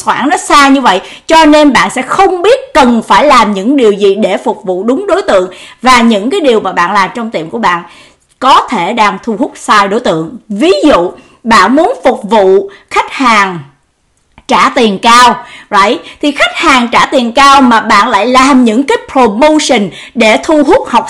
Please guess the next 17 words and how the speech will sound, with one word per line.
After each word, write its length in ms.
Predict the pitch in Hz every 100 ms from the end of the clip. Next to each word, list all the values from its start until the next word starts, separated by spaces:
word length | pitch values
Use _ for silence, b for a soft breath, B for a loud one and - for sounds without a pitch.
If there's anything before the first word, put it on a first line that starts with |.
| -
sinh 220 | 277 262
vào. 260 | 226 202 B B B -
Học 300 | - 269 - -
sinh 220 | 359 359
high 360 | 302 320 320
school, 380 | 311 - 339 320 233
ví 100 | 381 571
dụ 140 | 214
như 160 | 240 277
bạn 280 | 208 220
đưa 120 | 285 302
những 180 | 208
cái 140 | 214 359 -
coupon 420 | 480 494 269 220 B B B
năm 260 | 294 339 349
đồng 220 | 277 214
off, 160 | 254